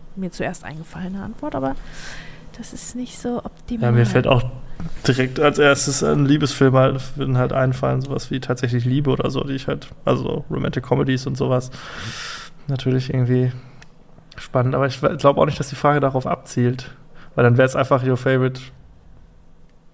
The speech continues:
Speaker 2: ja, dein Lieblingsliebesfilm. Das wär, äh
Speaker 1: Ja, aber eigentlich ist es so, wie du sagst. Eigentlich müsste man, ähm, müsste es ein Film sein, der,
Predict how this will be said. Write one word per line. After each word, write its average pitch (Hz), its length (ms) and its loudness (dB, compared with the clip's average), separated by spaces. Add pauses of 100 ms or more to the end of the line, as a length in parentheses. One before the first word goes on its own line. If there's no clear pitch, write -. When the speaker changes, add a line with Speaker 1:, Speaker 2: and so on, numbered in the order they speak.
(720)
Speaker 2:
ja, 131 160 6
dein 131 220 0
Lieblingsliebesfilm. 127 880 -2 (100)
Das - 180 -8
wär, 165 520 -6 (2250)
äh - 40 -6
Speaker 1:
Ja, 294 120 6
aber 220 140 6
eigentlich 247 300 4
ist 349 100 2
es - 100 -4
so, 349 120 4
wie 311 60 2
du 302 80 2
sagst. 294 300 4
Eigentlich 247 200 0
müsste 277 240 -2
man, 285 280 2
ähm, 220 520 4 (160)
müsste 247 360 -2
es - 80 0
ein 214 140 2
Film 294 220 2
sein, 262 220 2
der, 233 320 6